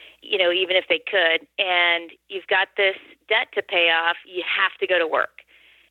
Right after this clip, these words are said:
To me, that was one of the greatest lessons of all time was that, like, okay, yeah, you, you wanna swim, you wanna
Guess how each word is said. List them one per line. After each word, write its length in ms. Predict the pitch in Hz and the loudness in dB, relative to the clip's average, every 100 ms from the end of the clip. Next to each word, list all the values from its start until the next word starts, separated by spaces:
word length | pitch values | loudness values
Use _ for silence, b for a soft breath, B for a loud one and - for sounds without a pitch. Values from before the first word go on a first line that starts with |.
| _ - | _ -6
To 80 | 214 | -2
me, 260 | 226 262 | 2 2
that 200 | 285 247 | 2 0
was 180 | 190 190 - _ _ | 0 -4 -6 _ _
one 200 | 196 208 | -4 0
of 80 | 220 | 2
the 100 | 196 | 0
greatest 500 | - 180 185 202 - - _ _ | 0 0 2 2 -2 -14 _ _
lessons 460 | 175 175 - 180 165 | -2 -2 -2 -10 -4
of 140 | 165 | -4
all 220 | 165 160 160 | 0 0 0
time 440 | - 175 156 143 | 0 2 2 0
was 140 | 151 151 | -8 -2
that, 300 | 165 156 156 - | 2 2 2 -2
like, 240 | 180 165 - _ | -4 -4 -8 _
okay, 400 | 220 269 233 226 214 | -2 2 2 2 2
yeah, 180 | 226 247 | 0 0
you, 200 | 220 196 | -2 -8
you 180 | 190 190 | -12 -2
wanna 240 | 208 202 202 - | 0 0 -4 -4
swim, 400 | 202 175 170 202 _ | 0 0 -2 -12 _
you 160 | 185 180 | -4 0
wanna 320 | 185 180 175 | 2 2 0